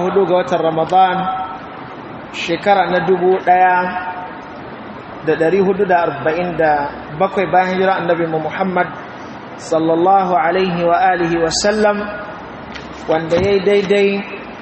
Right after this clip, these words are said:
da uku ga watan uku, shekara na dubu biyu da ishirin da shida a kalandar miladiya. A wannan majalisi namu mai albarka da muke tafsirin Alkur'ani mai girma.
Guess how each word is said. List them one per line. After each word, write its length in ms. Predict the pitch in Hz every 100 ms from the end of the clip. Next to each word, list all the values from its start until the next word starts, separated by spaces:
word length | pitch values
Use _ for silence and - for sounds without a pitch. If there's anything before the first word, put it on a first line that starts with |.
| - - - - - - - - - 135
da 480 | 151 156 156 156 151 151 - - - - - - - - - - - - - - - - - - - - - - - - - - - - - - - - - - - - - -
uku 400 | 233 - 214 202 190 - - 160
ga 100 | 180
watan 400 | 196 196 170 - 226
uku, 320 | - 208 202 - - -
shekara 460 | - 175 - 196 180
na 140 | 175 190
dubu 240 | 190 185 190 165
biyu 200 | 196 190
da 80 | 180
ishirin 400 | - 180 185 185
da 80 | 170
shida 300 | - 190 180
a 40 | 160
kalandar 480 | 170 180 175 165
miladiya. 500 | 160 151 143 147 143 - - - - - - -
A 160 | - 160
wannan 160 | 196 190
majalisi 640 | 196 196 185 180 196 196
namu 240 | 196 190
mai 160 | 180 170
albarka 480 | 165 160 208 208 190
da 80 | 175
muke 320 | 190 190 185
tafsirin 480 | 165 - 208 196 180
Alkur'ani 640 | 165 170 165 196 185 170
mai 160 | 151 151
girma. 320 | 147 147